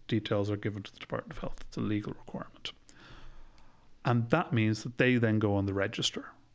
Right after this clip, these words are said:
And that means your child can then access the register to find out who the donor is and get the donor details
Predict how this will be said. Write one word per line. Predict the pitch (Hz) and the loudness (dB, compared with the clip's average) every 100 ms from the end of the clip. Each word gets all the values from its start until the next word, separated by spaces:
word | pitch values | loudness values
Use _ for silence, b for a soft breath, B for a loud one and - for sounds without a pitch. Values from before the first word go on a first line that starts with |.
| b b b | b b b
And | - 110 | 0 2
that | 123 - | 2 0
means | 107 104 | 0 0
your | 104 | -2
child | - 160 143 127 | 0 4 4 2
can | 120 | 2
then | 104 104 | 2 2
access | 139 - 123 | 0 0 -2
the | - | 0
register | 104 107 - - | 0 0 -4 -8
to | - | -6
find | 127 107 | 0 0
out | 107 | 0
who | 95 170 | 2 2
the | 135 | 4
donor | 110 101 101 98 | 2 2 2 0
is | 98 101 | -2 -2
and | 107 | -2
get | 104 | -2
the | 110 | -4
donor | 107 101 98 | -2 0 0
details | 104 160 135 107 107 104 | 2 2 2 2 2 0